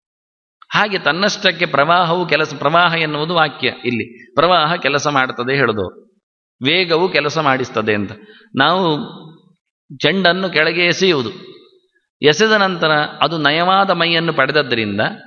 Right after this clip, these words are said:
ನೆಲವು ನಯವಾಗಿರುವುದರಿಂದ ಅದಕ್ಕೆ ಅನುಗುಣವಾಗಿ ಅದು ಓಡಿತು. ಆ ಓಡ್ಲಿಕ್ಕೆ ಇವನು ಬಿಸಾಡಿದ್ದಲ್ಲ, ಇವನು ಎಸೆದದ್ದು ಮೊದಲು, ಆನಂತರ ಅದು ತನ್ನದೇ ಆಗಿರತಕ್ಕ ವೇಗವನ್ನು ವೃದ್ಧಿಸಿಕೊಂಡು ತನ್ನ ಮೈಯ ಪರಿವರ್ತನೆಯಲ್ಲಿ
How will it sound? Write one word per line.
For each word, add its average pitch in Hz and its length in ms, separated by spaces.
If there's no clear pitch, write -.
ನೆಲವು 190 340
ನಯವಾಗಿರುವುದರಿಂದ 170 1040
ಅದಕ್ಕೆ 208 220
ಅನುಗುಣವಾಗಿ 208 540
ಅದು 214 140
ಓಡಿತು. 226 500
ಆ 147 60
ಓಡ್ಲಿಕ್ಕೆ 226 540
ಇವನು 226 120
ಬಿಸಾಡಿದ್ದಲ್ಲ, 175 600
ಇವನು 147 260
ಎಸೆದದ್ದು 165 560
ಮೊದಲು, 143 680
ಆನಂತರ 208 420
ಅದು 185 140
ತನ್ನದೇ 180 380
ಆಗಿರತಕ್ಕ 175 500
ವೇಗವನ್ನು 165 500
ವೃದ್ಧಿಸಿಕೊಂಡು 135 960
ತನ್ನ 165 220
ಮೈಯ 170 340
ಪರಿವರ್ತನೆಯಲ್ಲಿ 151 1200